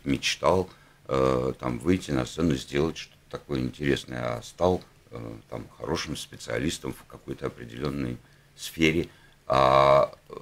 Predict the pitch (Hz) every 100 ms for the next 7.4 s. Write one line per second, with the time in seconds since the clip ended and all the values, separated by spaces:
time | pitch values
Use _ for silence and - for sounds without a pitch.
0 | - - - - - _ _ _ 101 98
1 | - - 98 - - - 76 - - 90
2 | 113 95 87 - 50 71 78 78 76 82
3 | - 82 80 78 - 76 71 - - 67
4 | 67 65 64 62 60 60 57 55 - _
5 | - - 80 113 127 85 73 69 60 69
6 | 64 71 107 82 73 - - 120 - 98
7 | 95 76 64 64